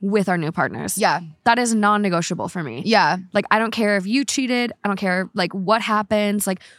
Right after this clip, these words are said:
Speaker 1: we will do that because
Speaker 2: That's cool.
Speaker 1: the strain and trauma you subject on your kids otherwise, it is a shit show. When they're little kids, when they grow up and they're
Speaker 2: It can get messy,
Speaker 1: eighteen,
Speaker 2: that's for sure.
Speaker 1: like, it's just, like, some, at least from what I went through, it was not fun.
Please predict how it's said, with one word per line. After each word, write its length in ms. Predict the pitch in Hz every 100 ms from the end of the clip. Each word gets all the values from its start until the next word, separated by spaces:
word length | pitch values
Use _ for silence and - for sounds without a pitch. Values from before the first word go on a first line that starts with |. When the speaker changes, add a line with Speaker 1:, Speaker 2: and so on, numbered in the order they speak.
| _
Speaker 1:
we 220 | 220 254 269
will 200 | 226 220
do 240 | 175 196
that 240 | - 113 -
because 180 | 226 220
Speaker 2:
That's 160 | -
cool. 200 | - 214
Speaker 1:
the 140 | 170 262
strain 560 | - - 226 220 294
and 180 | 311 262
trauma 400 | - 202 196 226
you 160 | 214 202
subject 420 | 233 185 190 226
on 120 | 220
your 100 | 196
kids 300 | - 196 190
otherwise, 440 | - 170 208 233 - 277
it 80 |
is 120 | 320 247
a 120 | 175
shit 360 | - - -
show. 300 | - - 95 - _ _ _ _ _ _ -
When 220 | 320 339
they're 160 | 330
little 280 | 247 233 208
kids, 320 | - 196 175
when 180 | 190 285
they 100 | 320
grow 240 | 240 262 240
up 160 | 240
and 80 | 220
they're 80 | 220
Speaker 2:
It 60 |
can 120 | 214 240
get 160 | 240
messy, 220 | 233 240
Speaker 1:
eighteen, 100 | 220
Speaker 2:
that's 180 | 190 185
for 120 | 190
sure. 400 | 175 196 165 165 196
Speaker 1:
like, 300 | 247 254 226 - _ _ _ _
it's 100 | 349
just, 140 | 381 453
like, 180 | 392 - 240
some, 320 | 320 339 - _
at 140 | 262
least 160 | 330 -
from 120 | 349
what 140 | 302 -
I 200 | 170 214
went 240 | 247 240
through, 260 | 269 262 262
it 100 | 330
was 260 | 339 240 202
not 380 | 190 185 190 -
fun. 320 | 196 196